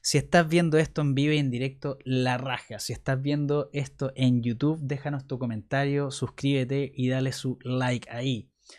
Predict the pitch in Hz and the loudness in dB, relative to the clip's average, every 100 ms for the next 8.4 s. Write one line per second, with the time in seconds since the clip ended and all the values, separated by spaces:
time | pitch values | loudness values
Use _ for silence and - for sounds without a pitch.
0 | _ - 110 - 131 127 113 92 _ - | _ -10 -8 -2 0 -2 -6 -12 _ -20
1 | - _ - - - - - - - - | -20 _ -10 -8 -6 -2 -2 -2 -4 -8
2 | - - - - - - - - - - | -8 -6 -6 -4 -4 -4 -2 -2 -2 -2
3 | - - - - - - - - - - | -6 -8 -14 -20 -4 0 2 2 2 0
4 | - - - - - - - - - - | 2 4 2 -2 -6 -8 -6 4 4 4
5 | - - - - - - - - - - | -2 -4 -4 0 0 -2 -10 -14 -18 -18
6 | - - 139 139 160 165 180 160 151 143 | -10 0 4 6 6 4 4 2 2 0
7 | 135 - - 180 175 170 - 131 117 - | 2 2 2 2 2 -2 -4 -4 -4 0
8 | 143 143 139 | 2 4 0